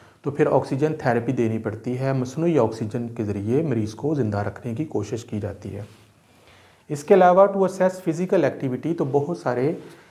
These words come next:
अ, जब हम फिज़िकल एक्टिविटी, रनिंग है, एक्सरसाइज है या इस तरीके की एक्टिविटी करते हैं तो उसके दौरान भी हम ये अपने पास मीटर रख सकते हैं और ये जला सकते हैं कि कहीं हमारी बॉडी में ऑक्सीजन का लेवल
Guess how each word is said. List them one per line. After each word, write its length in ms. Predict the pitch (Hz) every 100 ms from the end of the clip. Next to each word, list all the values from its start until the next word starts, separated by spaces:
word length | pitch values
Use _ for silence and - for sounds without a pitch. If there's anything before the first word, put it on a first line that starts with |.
| _
अ, 140 | 123 120
जब 260 | 117 123
हम 500 | 117 135 131 131 127
फिज़िकल 500 | 127 147 139 147 135
एक्टिविटी, 440 | 127 127 135 123 123
रनिंग 380 | 117 120 135 127
है, 220 | 120 113
एक्सरसाइज 640 | 113 156 139 - 113 113
है 240 | 113 117 113
या 80 |
इस 140 | 127 -
तरीके 280 | 139 127 123
की 140 | 123
एक्टिविटी 440 | 113 - 110 113 107
करते 340 | - - 185
हैं 180 | 139 127
तो 60 |
उसके 320 | - 175 - 170
दौरान 400 | 131 117 113 117
भी 100 | 135
हम 240 | 131 123
ये 300 | 120 131 160 - - - _ 131 117 -
अपने 240 | - 131
पास 400 | 131 117 123 -
मीटर 340 | 120 113 - 127
रख 100 | 139
सकते 340 | - - 123
हैं 240 | 117 131 131
और 140 | 117
ये 120 | 120
जला 320 | 113 104 101 131
सकते 320 | - - 123
हैं 180 | 127 127
कि 180 | 131
कहीं 140 | 123 123
हमारी 340 | 117 107 104
बॉडी 360 | 98 104 104 143
में 320 | 123 151 - - - - -
ऑक्सीजन 440 | 120 110 127 135 143
का 140 | 139
लेवल 400 | 113 104 101 151